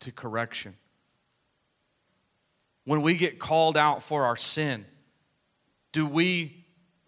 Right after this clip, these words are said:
apologize? Do we repent? Or do we fight back? Do we try to justify?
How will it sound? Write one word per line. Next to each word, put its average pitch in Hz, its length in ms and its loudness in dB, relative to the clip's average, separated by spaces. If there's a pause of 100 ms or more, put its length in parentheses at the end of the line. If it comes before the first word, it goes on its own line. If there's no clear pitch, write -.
apologize? 185 960 -2
Do 165 120 -4
we 160 160 -4
repent? 156 640 -2 (400)
Or 135 80 -10
do 135 100 -12
we 135 120 -4
fight 139 420 -2
back? 123 380 -8
Do 139 60 -10
we 139 80 -8
try 151 140 -4
to 131 100 -4
justify? 127 760 -6